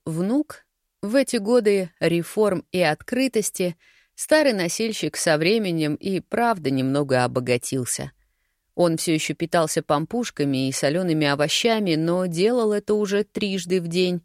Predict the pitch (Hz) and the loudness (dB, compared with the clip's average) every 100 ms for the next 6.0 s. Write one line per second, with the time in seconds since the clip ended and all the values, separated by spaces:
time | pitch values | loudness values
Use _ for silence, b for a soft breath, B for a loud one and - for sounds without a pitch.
0 | _ _ _ _ _ - 185 165 - 151 | _ _ _ _ _ -2 0 2 0 -2
1 | - 156 175 147 151 139 135 139 135 156 | 0 -2 -2 0 2 2 4 2 2 -2
2 | 156 123 131 135 170 - 135 135 151 160 | -2 -2 0 2 0 0 0 2 0 2
3 | 151 131 135 - 170 156 - 147 190 226 | 0 2 0 0 0 0 0 0 0 0
4 | 139 - 113 b b b b b - 165 | -2 -4 -8 b b b b b 0 2
5 | 151 147 - 254 - 147 143 240 262 | 2 0 0 -2 2 2 2 0 -4